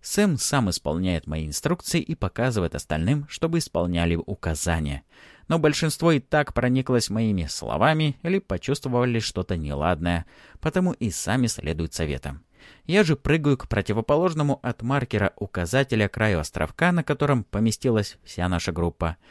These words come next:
Нужно спешить, стриги скоро нагонят, как и падающие сверху камни. Устраиваюсь поудобней, упираясь спиной к камню и с криком «На старт! Внимание!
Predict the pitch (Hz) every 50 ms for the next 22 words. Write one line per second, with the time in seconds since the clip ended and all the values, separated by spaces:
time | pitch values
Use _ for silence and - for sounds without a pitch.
0 | - - - - - - 170 165 151 143 135 - - 131 120 - - 147 113 -
1 | - _ _ - - - - 104 101 95 95 - - 104 95 92 80 71 - -
2 | - - - - 101 98 82 80 - - - - 104 - - 80 76 73 - -
3 | 80 95 101 87 82 - 80 73 - 78 78 78 - - 85 - - 92 76 71
4 | 71 71 71 73 - _ _ _ - - - - _ - 156 - - 156 139 127
5 | 90 80 80 - - 82 87 101 165 170 165 151 156 147 135 - - - 98 -
6 | 131 147 175 170 135 - - - 92 90 101 123 113 - - _ - 131 139 135
7 | 127 131 127 - - 131 113 - - - 196 127 131 - 120 101 80 71 - -
8 | - 78 80 90 - - - 135 123 107 87 - - - - - 85 87 87 85
9 | 87 95 95 87 85 82 80 71 69